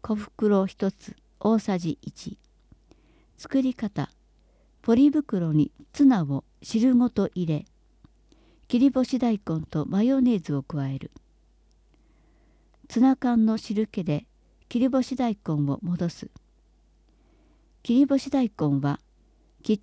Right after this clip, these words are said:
チンバサミで食べやすい長さに切りながら加えるとよい。好みで海苔や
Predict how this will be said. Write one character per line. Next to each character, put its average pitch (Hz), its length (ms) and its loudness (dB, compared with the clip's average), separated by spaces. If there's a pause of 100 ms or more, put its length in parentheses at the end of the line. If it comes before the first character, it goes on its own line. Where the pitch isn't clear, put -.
チ 262 200 4
ン 247 140 4 (540)
バ 240 100 2
サ 196 200 0
ミ 160 120 -4
で 143 200 -4 (440)
食 233 120 0
べ 277 120 4
や 269 120 2
す 262 160 -2
い 208 80 2
長 185 220 2
さ 165 140 -4
に 156 360 2
切 - 100 -18
り 233 160 2
な 233 140 2
が 185 160 -2
ら 147 140 -2 (260)
加 202 280 2
え 190 80 2
る 175 140 -2
と 160 160 -6
よ 156 160 -4
い。 - 120 -8 (1800)
好 269 160 2 (160)
み 160 140 0
で 147 200 -4 (520)
海 190 80 4
苔 208 240 4
や 160 180 -2